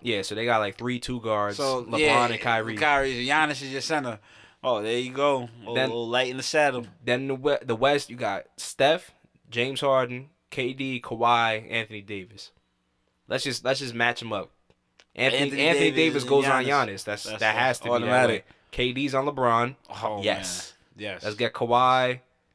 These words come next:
Speaker 1: Who's Kawhi? Kawhi is, I guess, on DeMar DeRozan. Steph is
Speaker 2: Nah,
Speaker 1: on
Speaker 2: he gonna be
Speaker 1: Kyrie.
Speaker 2: on Jimmy Butler, 'cause Jimmy Butler, Jimmy Butler in the starting lineup, right?
Speaker 1: I think Jimmy Butler's gonna be on James Harden, though.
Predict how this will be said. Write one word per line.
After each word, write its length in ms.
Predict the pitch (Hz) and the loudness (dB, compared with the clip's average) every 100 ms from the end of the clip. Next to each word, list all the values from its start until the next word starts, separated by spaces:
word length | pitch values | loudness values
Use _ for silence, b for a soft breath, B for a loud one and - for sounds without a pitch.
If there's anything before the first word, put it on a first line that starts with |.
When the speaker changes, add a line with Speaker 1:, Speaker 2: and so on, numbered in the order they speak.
| _ _ - | _ _ -12
Speaker 1:
Who's 160 | 120 | -12
Kawhi? 420 | - 117 110 85 - - | -6 0 0 0 -8 -12
Kawhi 360 | - 117 127 120 | -2 4 4 4
is, 60 | |
I 80 | 117 | 2
guess, 220 | 110 117 | 0 0
on 220 | 120 113 107 | -2 -6 -8
DeMar 300 | 110 117 113 | -2 -2 -2
DeRozan. 540 | 104 120 104 101 104 _ _ _ _ _ _ _ - | -4 -6 -6 -10 -14 _ _ _ _ _ _ _ -16
Steph 380 | - 120 120 | -2 2 2
is 100 | 123 | 2
Speaker 2:
Nah, 200 | 160 156 | 2 4
Speaker 1:
on 40 | 151 | 6
Speaker 2:
he 40 | |
gonna 220 | 170 180 165 | 6 6 6
be 80 | |
Speaker 1:
Kyrie. 40 | 151 | 4
Speaker 2:
on 60 | 131 | 2
Jimmy 240 | 143 147 | -2 -6
Butler, 420 | 127 143 139 131 123 | 0 2 2 0 -6
'cause 160 | 120 | -10
Jimmy 240 | 117 135 123 | -8 -8 -6
Butler, 440 | 123 127 123 113 | -2 -2 -2 -4
Jimmy 200 | 120 156 | -2 -2
Butler 220 | 147 160 | 2 2
in 40 | 143 | 0
the 60 | |
starting 280 | - 151 147 | 2 2 4
lineup, 180 | 147 123 | 2 2
right? 220 | 139 156 | -2 0
Speaker 1:
I 80 | 127 | 0
think 180 | 131 120 | -2 -2
Jimmy 140 | 127 | -2
Butler's 300 | 120 127 120 | 0 0 0
gonna 160 | 113 110 | -6 -8
be 120 | 117 | -4
on 140 | 110 104 | -4 -6
James 220 | 110 104 | -8 -6
Harden, 260 | 113 101 | -4 -6
though. 140 | 98 | -8